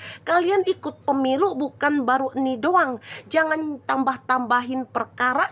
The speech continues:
jangan tambah-tambahin hasutan buat anak muda kita, kan generasi muda kita, anak-anak kita yang baru mau ngikut pemilu. Tunggu aja,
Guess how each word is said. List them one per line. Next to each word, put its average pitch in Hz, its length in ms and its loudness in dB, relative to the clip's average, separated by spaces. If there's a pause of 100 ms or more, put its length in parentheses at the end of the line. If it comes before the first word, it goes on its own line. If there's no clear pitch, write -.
jangan 269 240 0
tambah-tambahin 226 880 -2
hasutan 247 480 -2 (240)
buat 320 320 0
anak 269 320 -2
muda 240 320 0
kita, - 400 -6 (320)
kan 302 240 0
generasi 247 480 0
muda 233 320 0
kita, - 320 -6
anak-anak 240 560 -2
kita 302 240 -2
yang 277 160 0
baru 240 400 0
mau 233 240 4
ngikut 240 480 -4
pemilu. 302 560 2 (400)
Tunggu 294 320 0
aja, 339 480 0